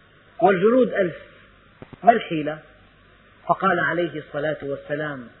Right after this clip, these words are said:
وهو قائد الجيش ليتناوب كل ثلاثة على راحلة، وقال: "وأنا وعلي وأبو لبابة على راحلة"،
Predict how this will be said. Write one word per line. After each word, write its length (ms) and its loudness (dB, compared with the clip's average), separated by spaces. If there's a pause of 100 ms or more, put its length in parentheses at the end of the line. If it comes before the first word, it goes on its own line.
(180)
وهو 260 4
قائد 400 0
الجيش 400 -4 (1000)
ليتناوب 680 4
كل 420 0
ثلاثة 520 0
على 200 0
راحلة، 420 -6 (1200)
وقال: 540 4
"وأنا 520 0 (460)
وعلي 840 2 (360)
وأبو 420 6
لبابة 540 2 (260)
على 260 -2
راحلة"، 420 -6